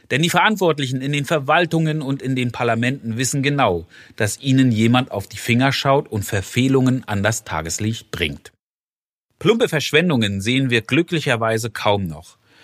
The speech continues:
Hier denke ich beispielsweise an einen Dienstwagen, der in Spanien gestohlen worden war. Auch die Nutzung der Flugbereitschaft für private Zwecke gehört der Vergangenheit an.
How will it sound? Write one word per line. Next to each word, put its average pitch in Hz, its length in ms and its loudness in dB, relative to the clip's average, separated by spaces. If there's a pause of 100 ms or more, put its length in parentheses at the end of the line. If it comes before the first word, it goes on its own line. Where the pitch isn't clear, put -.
(200)
Hier 131 240 0
denke 123 300 0
ich 120 180 -6
beispielsweise 110 720 -2
an 101 160 0
einen 104 380 -4
Dienstwagen, 123 840 0
der 101 200 0
in 95 100 -6
Spanien 113 680 0
gestohlen 120 680 0
worden 82 340 -6
war. 76 240 -10 (720)
Auch 123 360 0
die 127 180 -4
Nutzung 127 520 0
der 113 140 2
Flugbereitschaft 123 840 -2
für 127 140 0
private 117 580 -2
Zwecke 151 420 -2
gehört 110 360 -2
der 135 60 -4
Vergangenheit 120 600 0
an. 80 240 -10